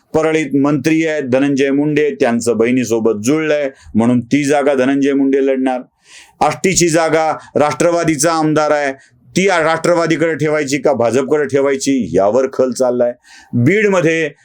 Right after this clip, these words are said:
जी राष्ट्रवादीची जागा आहे त्यामुळे राष्ट्रवादीकडे द्यायची, शिवसेना तिथे लढत आली आहे त्यामुळे ती शिवसेनेकडे द्यायची का हा खल चाललाय. म्हणजे उरली जागा फक्त एक केजची,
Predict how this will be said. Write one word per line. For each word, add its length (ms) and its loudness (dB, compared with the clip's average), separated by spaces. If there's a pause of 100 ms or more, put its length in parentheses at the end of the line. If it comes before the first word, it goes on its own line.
(180)
जी 120 0
राष्ट्रवादीची 680 0
जागा 300 0
आहे 160 0
त्यामुळे 560 0
राष्ट्रवादीकडे 640 0
द्यायची, 520 -4 (180)
शिवसेना 480 0
तिथे 220 2
लढत 200 0
आली 160 0
आहे 100 -2
त्यामुळे 260 0
ती 140 -6
शिवसेनेकडे 580 0
द्यायची 280 -2
का 140 0
हा 260 0
खल 140 0
चाललाय. 360 -2 (260)
म्हणजे 160 0
उरली 300 0
जागा 240 0
फक्त 260 -4
एक 320 0
केजची, 440 -2